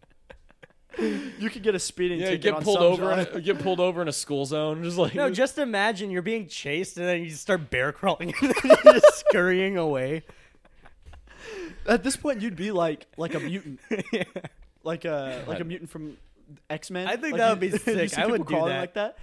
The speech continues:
Speaker 1: That sounds freaking amazing.
Speaker 3: I don't care how strong I am.
Speaker 2: Yeah, but I could jump, like, fifteen feet in the
Speaker 1: Well, I was
Speaker 2: air.
Speaker 1: about to say, if you can run that fast while you're crawling,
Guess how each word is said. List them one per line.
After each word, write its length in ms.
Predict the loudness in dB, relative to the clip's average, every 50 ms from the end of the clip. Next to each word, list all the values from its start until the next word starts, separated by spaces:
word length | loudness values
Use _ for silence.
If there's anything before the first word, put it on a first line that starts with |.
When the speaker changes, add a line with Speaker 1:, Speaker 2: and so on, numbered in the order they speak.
| -20 -14 -8
Speaker 1:
That 200 | -6 -4 -4 -4
sounds 320 | -6 -8 -8 -8 -10 -12 -16
freaking 400 | -12 -12 -12 -12 -12 -14 -14 -14
amazing. 400 | -12 -12 -10 -10 -10 -8 -6 -6
Speaker 3:
I 20 | -6
don't 140 | -6 -6 -6
care 180 | -4 -4 -4 -6
how 60 | -6
strong 400 | -10 -14 -14 -12 -12 -10 -10 -10
I 100 | -10 -10 -10
am. 220 | -10 -10 -12 -14 -14 -14
Speaker 2:
Yeah, 200 | -10 -8 -8 -8
but 120 | -6 -6
I 80 | -6 -6
could 180 | -6 -8 -8
jump, 380 | -8 -8 -6 -6 -6 -8 -8 -10
like, 180 | -10 -12 -12
fifteen 600 | -14 -20 -12 -10 -10 -10 -10 -12 -14 -12 -12 -12 -14
feet 300 | -14 -12 -12 -10 -10 -12
in 60 | -14
the 120 | -14 -10
Speaker 1:
Well, 100 | -4 -4
I 20 | -2
was 80 | -4 -4
Speaker 2:
air. 40 | -4
Speaker 1:
about 160 | -8 -8 -8
to 60 | -10
say, 200 | -10 -8 -8 -8
if 100 | -8 -8 -10
you 80 | -12 -12
can 240 | -10 -12 -12 -10 -8
run 220 | -8 -8 -8 -8
that 200 | -10 -10 -10 -10
fast 240 | -12 -12 -12 -12 -14
while 80 | -14
you're 100 | -16 -16
crawling, 440 | -14 -12 -12 -12 -12 -12 -16 -18 -20